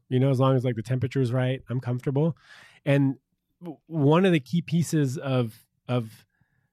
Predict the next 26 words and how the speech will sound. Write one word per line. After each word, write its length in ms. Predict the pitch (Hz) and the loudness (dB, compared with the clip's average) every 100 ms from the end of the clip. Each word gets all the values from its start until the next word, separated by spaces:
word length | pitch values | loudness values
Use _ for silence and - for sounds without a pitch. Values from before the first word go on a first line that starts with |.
| _ _ _ _ _ | _ _ _ _ _
how 320 | - 135 147 | -6 0 2
I 120 | 143 135 | 4 2
get 300 | 131 139 131 | 0 0 0
women 280 | 127 123 | 2 2
off 280 | 120 165 170 | 2 0 0
is 120 | 131 | -2
that 120 | 123 120 | 0 0
I'll 100 | 110 | 0
use 640 | 110 139 143 127 - - _ - | 2 4 4 2 -2 -20 _ -4
my 200 | 120 117 | -2 0
left 360 | 123 131 - | 0 0 -2
hand 520 | 123 117 110 104 101 - _ _ _ _ - | -2 0 0 -2 -4 -8 _ _ _ _ 0
inside 800 | 135 127 131 123 117 110 107 - _ _ _ _ _ - | 0 2 2 2 2 0 -2 -12 _ _ _ _ _ -4
the 140 | 123 | -2
vagina 640 | 117 110 120 120 117 110 127 _ | 0 0 2 2 0 -2 -6 _
with, 200 | 123 113 | -2 0
like, 160 | 127 107 | 0 0
two 160 | - | 0
fingers, 640 | 151 147 135 123 117 - - _ _ _ | 2 2 2 2 0 -4 -14 _ _ _
um, 500 | 117 113 110 101 104 - _ _ _ _ _ _ _ - _ | -6 -4 -4 -6 -8 -14 _ _ _ _ _ _ _ -20 _
you 80 | 147 | 2
know, 120 | 120 | 2
stimulating 540 | - 156 139 135 123 120 | 2 2 4 4 2 0
the 60 | |
G 160 | 101 131 | 0 -2
spot. 300 | 120 107 98 | -2 -8 -10